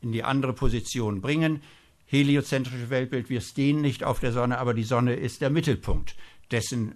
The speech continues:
was um uns herum passiert und wir Erde, äh, kursen drum, kursieren, kreisen drumherum.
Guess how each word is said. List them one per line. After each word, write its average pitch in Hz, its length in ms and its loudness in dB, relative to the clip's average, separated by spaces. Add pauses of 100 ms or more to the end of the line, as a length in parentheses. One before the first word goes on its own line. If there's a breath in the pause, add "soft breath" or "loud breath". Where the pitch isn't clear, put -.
was 117 240 -4
um 123 260 -6
uns 110 220 -10
herum 110 380 -2 (280 loud breath)
passiert 117 440 -4
und 110 180 -4
wir 107 120 -4
Erde, 110 380 -2 (360 soft breath)
äh, 101 220 -2 (220)
kursen 110 520 -4
drum, 117 260 -6 (540)
kursieren, 131 640 0 (100)
kreisen 127 540 -2 (220 loud breath)
drumherum. 127 500 -2